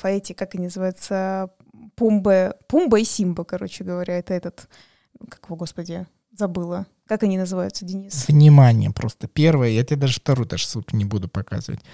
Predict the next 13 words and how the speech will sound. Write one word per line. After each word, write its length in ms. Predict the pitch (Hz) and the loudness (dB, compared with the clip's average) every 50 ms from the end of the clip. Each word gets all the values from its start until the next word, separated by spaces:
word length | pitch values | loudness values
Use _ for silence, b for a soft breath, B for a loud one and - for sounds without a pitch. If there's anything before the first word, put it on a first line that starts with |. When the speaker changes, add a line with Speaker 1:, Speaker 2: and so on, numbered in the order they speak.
| B B B B B B B B B - | B B B B B B B B B 0
Speaker 2:
Заголовок, 680 | 143 135 156 180 165 170 156 143 139 117 98 98 92 | 4 6 8 8 10 10 10 10 10 8 6 4 0
чтобы 460 | - - - 110 101 110 110 104 - - | 0 -2 -2 0 2 2 2 2 0 2
Катя 320 | - - 151 160 - 139 | 6 8 8 8 6 2
сразу. 360 | - - 147 123 110 95 - - | 0 2 2 2 2 0 0 0
Speaker 1:
Давай. 260 | 196 220 208 208 202 | 2 2 4 6 6
Speaker 2:
Жуткая 640 | 139 127 120 117 120 208 240 - - - - 139 131 | 6 6 8 8 8 8 8 8 4 4 4 4 4
теория 600 | - - - 135 127 131 139 151 156 143 127 117 | 4 4 4 6 6 8 8 8 8 8 6 4
о 100 | - 110 | 2 0
том, 420 | 120 - - 117 113 104 127 156 - | 0 2 2 4 4 4 4 2 2
что 460 | - - - - - - - 147 143 127 | 0 -2 0 0 2 6 8 8 8 8
случилось 640 | - - - 113 113 - - - 135 131 127 117 - | 6 2 -2 -2 -2 0 0 0 2 2 0 0 -2
с 140 | - - - | 0 2 4
Муфасой 720 | 135 127 120 - - 123 120 117 120 - - 175 170 | 4 4 4 2 2 2 2 2 2 0 -2 -4 -6